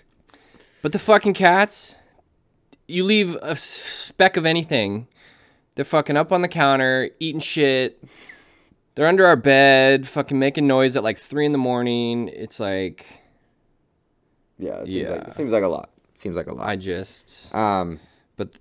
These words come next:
Speaker 1: but everyone else loves them, so that's what matters.
Speaker 2: Yeah, but it, so apparently you're supposed to, like, I was reading up on the,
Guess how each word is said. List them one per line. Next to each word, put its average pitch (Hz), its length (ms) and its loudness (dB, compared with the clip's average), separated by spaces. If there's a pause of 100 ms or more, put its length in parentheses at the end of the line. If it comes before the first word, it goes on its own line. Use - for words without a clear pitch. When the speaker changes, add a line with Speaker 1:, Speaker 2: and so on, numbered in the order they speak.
(140)
Speaker 1:
but 107 160 -4
everyone 95 300 -4
else 67 200 -14
loves - 200 -18
them, 71 120 -18
so - 140 -14
that's 90 180 -8
what 90 100 -14
matters. 50 560 -18 (140)
Speaker 2:
Yeah, 104 320 -2
but 113 380 -2 (260)
it, - 320 -6
so 160 160 0
apparently 190 420 0
you're 147 100 2
supposed 135 440 0
to, 123 120 -2
like, 104 340 -4
I 110 100 -2
was 107 120 0
reading 107 320 -4
up 110 180 -6
on 104 140 -6
the, 95 100 -6